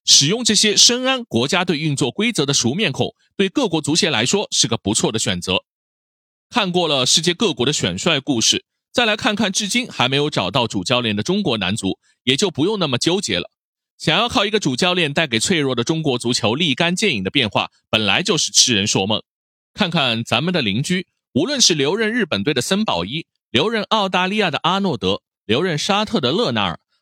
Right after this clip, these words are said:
还是刚刚聘请了特鲁西埃的越南队，或者邀请了阿根廷过气老帅库珀的叙利亚队，选本土或者外籍二线教练本身也是一个赌博，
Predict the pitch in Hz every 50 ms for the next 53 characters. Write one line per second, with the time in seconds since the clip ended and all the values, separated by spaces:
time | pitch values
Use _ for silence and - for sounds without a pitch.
0 | _ - 160 196 - 214 - 233 247 247 262 254 262 - - - 214 175 170 -
1 | - 98 90 95 - - 185 123 98 - - - 170 185 202 180 151 175 226 247
2 | 185 117 92 90 90 113 104 - - _ _ _ _ - - 254 180 160 147 170
3 | 196 226 240 - - 147 110 110 - 151 180 190 - 214 208 - - 123 147 -
4 | - 151 139 - - 139 110 85 85 - - 147 120 120 - - 262 196 151 -
5 | - 151 - 214 - - 208 196 202 214 202 120 - 120 101 - - _ _ _
6 | _ _ _ _ _ _ _ _ - 165 165 170 170 - 185 254 311 - - 139
7 | 113 - - 165 123 117 107 139 190 185 143 123 - 110 123 - - 226 208 147
8 | 131 - 147 120 110 139 120 104 104 107 90 - _ _ _ _ - 147 156 170
9 | - - 262 262 240 - 208 - - 151 117 143 139 117 101 90 - - 95 98
10 | -